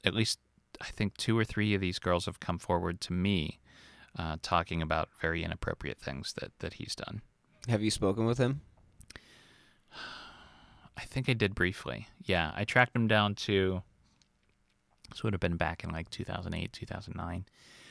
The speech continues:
Speaker 1: Um, tracked him down to Las Vegas.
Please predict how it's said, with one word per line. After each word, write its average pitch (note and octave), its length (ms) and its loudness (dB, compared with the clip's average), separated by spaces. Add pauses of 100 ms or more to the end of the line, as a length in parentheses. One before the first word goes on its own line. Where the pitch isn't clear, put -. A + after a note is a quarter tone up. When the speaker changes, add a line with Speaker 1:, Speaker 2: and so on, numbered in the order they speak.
(300)
Speaker 1:
Um, F#2 440 0 (1000)
tracked - 260 0
him G#2+ 80 2
down G2 160 2
to F2+ 60 0
Las E2+ 260 0
Vegas. - 540 -4